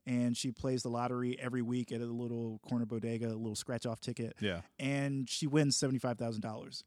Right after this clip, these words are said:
Speaker 1: And it's not, like, life-changing, but it's like, "I can, I can leave. I can just get away from my family. I don't have to tell them. I can collect this money and go." And the catch of it is you have to be eighteen and claim
Speaker 2: I was
Speaker 1: the
Speaker 2: gonna
Speaker 1: money.
Speaker 2: say, like,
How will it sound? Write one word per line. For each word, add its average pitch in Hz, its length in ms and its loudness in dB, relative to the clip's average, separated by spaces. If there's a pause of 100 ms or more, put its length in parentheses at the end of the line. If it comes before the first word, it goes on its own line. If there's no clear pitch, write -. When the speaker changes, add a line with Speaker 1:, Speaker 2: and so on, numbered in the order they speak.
Speaker 1:
And 127 120 2
it's - 180 -2
not, 139 280 2
like, 117 180 -2
life-changing, 127 840 2
but 127 260 0
it's 123 220 -4
like, 120 260 -2 (480)
"I 127 180 0
can, 156 640 0
I 127 100 -2
can 147 220 0
leave. 185 420 6
I 151 140 4
can 170 160 6
just 147 220 2
get 143 140 4
away 147 180 6
from 147 140 -4
my 147 100 2
family. 170 340 2
I 113 60 2
don't 131 160 4
have 131 100 2
to 117 80 -2
tell 165 240 0
them. 190 200 2
I 131 100 0
can 127 100 2
collect 135 300 -2
this 147 160 -4
money 139 240 0
and 113 120 2
go." 160 320 0 (540)
And 147 260 6
the 135 40 2
catch 160 240 2
of 135 80 0
it 143 80 0
is 185 320 4
you 160 80 4
have 135 80 0
to 135 60 -6
be 131 140 -4
eighteen 151 380 -2
and 131 80 -2
claim 139 180 0
Speaker 2:
I - 40 6
was 117 80 8
Speaker 1:
the 123 80 8
Speaker 2:
gonna 120 60 6
Speaker 1:
money. 160 60 2
Speaker 2:
say, 131 300 8
like, - 20 6